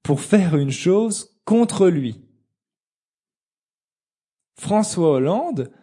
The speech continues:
faisait confiance à Emmanuel Macron. Mais Emmanuel Macron n'a pas respecté cette confiance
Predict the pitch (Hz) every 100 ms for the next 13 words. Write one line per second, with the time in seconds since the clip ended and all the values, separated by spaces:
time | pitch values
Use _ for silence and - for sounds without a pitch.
0 | _ - - 156 139 196 214 147 127 -
1 | 196 285 349 - - - 127 - 180 156
2 | 135 185 202 180 180 - 151 - _ _
3 | _ _ _ - 143 131 127 117 110 -
4 | _ _ _ 185 180 170 156 151 143 127
5 | 123 139 180 226 175 120 - - 220 220
6 | 170 135 - 139 139 170 165 123 - 120
7 | 117 160 220 359 -